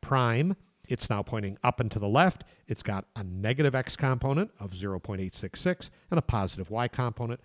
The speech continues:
of zero point five. You can do the same thing to the original j hat unit vector.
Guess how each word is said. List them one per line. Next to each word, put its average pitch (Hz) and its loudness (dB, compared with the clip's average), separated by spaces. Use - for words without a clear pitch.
of 113 -6
zero 87 -10
point - -12
five. 156 -4
You 160 -6
can 156 2
do 123 2
the 92 -6
same 101 -4
thing 101 -6
to 123 0
the 101 -2
original 101 -2
j 127 4
hat 120 0
unit 107 -4
vector. 104 -4